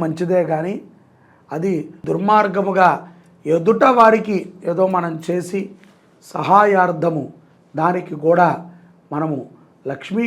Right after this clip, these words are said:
కటాక్షాన్ని, డబ్బుని తీసుకోవడం అనేటువంటిది దౌర్భాగ్యం. అలాగే ఆడపిల్ల విషయములో ఒక మంచి నిర్ణయాన్ని తీసుకుంటారు ఈ పౌర్ణమి తర్వాత సింహరాశి జాతకులు.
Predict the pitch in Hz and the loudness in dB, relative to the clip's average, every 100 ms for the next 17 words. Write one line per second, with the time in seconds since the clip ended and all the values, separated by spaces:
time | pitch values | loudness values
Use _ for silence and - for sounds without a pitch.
0 | - 170 170 156 - 170 165 160 165 165 | -4 -4 -4 -6 -4 -4 -2 -4 -6 -6
1 | 147 147 196 185 - - - _ - 165 | -6 0 0 0 -2 -12 -20 _ -12 -10
2 | - 170 160 151 143 139 135 135 135 160 | -6 -4 -2 -4 -6 -8 -10 -10 -8 -10
3 | 180 - - _ 147 139 - - - - | -10 -16 -20 _ -6 -6 -6 -18 -20 -20
4 | _ _ _ _ - 139 156 165 202 - | _ _ _ _ -10 -4 -2 -2 -4 -10
5 | - - _ _ - 180 233 247 226 214 | -20 -20 _ _ 6 8 8 6 6 8
6 | 208 165 151 - 180 180 165 131 - - | 8 6 0 -2 0 2 0 0 -10 -20
7 | _ _ _ _ _ _ _ - 160 156 | _ _ _ _ _ _ _ -16 -8 -6
8 | 175 170 208 165 151 170 196 190 170 160 | -6 -6 -6 -2 -2 0 0 0 -2 -8
9 | 147 - 156 156 156 147 - _ _ _ | -12 -12 -10 -4 -2 -4 -8 _ _ _
10 | 147 151 - 180 175 175 170 160 151 156 | -6 -6 2 4 4 2 0 -2 -2 -2
11 | 151 165 165 - _ _ - 156 151 143 | -2 -4 -4 -16 _ _ -10 -8 -6 -8
12 | 127 - 113 113 _ - | -10 -16 -20 -20 _ -20